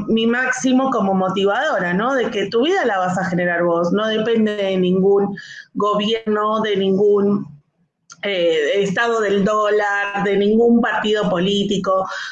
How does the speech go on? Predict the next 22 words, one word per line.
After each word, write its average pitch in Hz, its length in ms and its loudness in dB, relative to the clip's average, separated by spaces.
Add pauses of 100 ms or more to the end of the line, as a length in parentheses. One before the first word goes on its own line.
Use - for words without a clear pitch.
O 220 80 -4
sea 240 200 -2
que 240 160 0
siempre 294 520 0
si 262 100 2
vos 302 220 2
querés 294 300 -2
crear 226 480 -2
y 190 80 0
generar 196 520 -2
tu 190 180 0
vida, 214 580 -2 (420)
lo 247 220 -2
podés 311 280 0
hacer. 190 500 -2 (340)
O 202 40 -16
sea, 220 220 -2
yo 302 220 0
lo 277 160 2
hice, 196 600 0
lo 190 200 2
hago 185 540 0